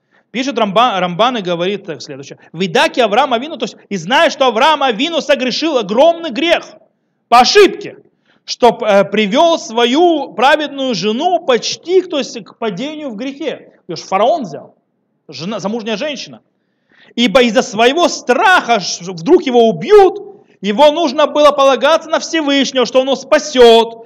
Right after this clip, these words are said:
и его жену, и всё, что вместе с ним. Ибо есть у Бога сила спасти и это, э, то есть исправить". С другой стороны, то есть, как бы, то есть, в принципе, э, к решению Ав-, Авраама Рамбан относится очень, скажем так,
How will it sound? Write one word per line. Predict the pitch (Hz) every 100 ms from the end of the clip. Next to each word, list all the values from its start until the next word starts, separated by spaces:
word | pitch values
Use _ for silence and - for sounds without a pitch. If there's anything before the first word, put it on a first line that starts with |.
| -
и | 220
его | 226 294
жену, | 269 339 311 240 220 220 - - -
и | 208
всё, | 311
что | 320 320
вместе | 320 294 320
с | -
ним. | 226 220 202 202 _ _ _ _ _ _ _ _ _ _
Ибо | 170 165
есть | 175 285 339 233
у |
Бога | 165 220 208
сила | 185 - 214
спасти | 180 - 139 - 156 180 180 _ _
и | 131 156 _ _ _
это, | 147 123 110 _ _
э, | 135
то | 143
есть | 131
исправить". | - - 80 _ _ _ _ _ _ _ 151
С |
другой | 214 359
стороны, | - 254 240 262 427
то | 240
есть, | -
как | 214 185
бы, |
то | 175
есть, | 185
в |
принципе, | 226 359 - 247 233
э, | 175 185 180 175 165
к | 170
решению | 190 247 233 208
Ав-, | 185 170 180 170 170
Авраама | 165 214 392 359 254
Рамбан | 202 190 196 185 330
относится | 254 247 277 247 254 220
очень, | 247 247 226
скажем | - 196 190
так, | 202 214 - _